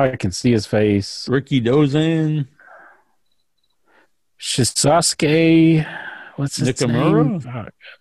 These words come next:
Speaker 1: Not, no, um, shit. <laughs> I forgot his name. I don't know.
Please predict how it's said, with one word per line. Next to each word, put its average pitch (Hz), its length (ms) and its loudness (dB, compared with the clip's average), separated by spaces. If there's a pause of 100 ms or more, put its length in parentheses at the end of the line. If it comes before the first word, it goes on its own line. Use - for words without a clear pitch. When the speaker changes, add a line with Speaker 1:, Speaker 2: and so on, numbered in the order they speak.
(140)
Speaker 1:
Not, 135 440 -2 (800)
no, 135 600 4
um, 107 420 2 (1700)
shit. - 720 -4 (880)
<laughs> - 500 -20
I - 560 0
forgot - 340 -2
his 120 200 2
name. 104 380 0
I 101 140 0
don't 101 200 0
know. 92 240 -4